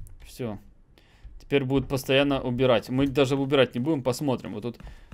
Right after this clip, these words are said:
наследили. Вот, смотри, раз, два, три наследили. И она будет только полы мыть, я так понимаю, да? Три, четыре.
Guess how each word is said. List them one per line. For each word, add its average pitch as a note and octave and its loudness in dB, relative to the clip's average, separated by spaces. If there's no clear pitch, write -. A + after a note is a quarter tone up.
наследили. C#3 -2
Вот, C3+ -2
смотри, C3+ 2
раз, C3 8
два, C3+ 8
три E3 0
наследили. A2 -4
И - -2
она C#3+ -2
будет F3+ -6
только E3+ -6
полы F3+ 4
мыть, A2+ -2
я G#2+ -8
так G2+ -12
понимаю, G#2+ -4
да? C3+ -2
Три, C#3 -4
четыре. B2+ -8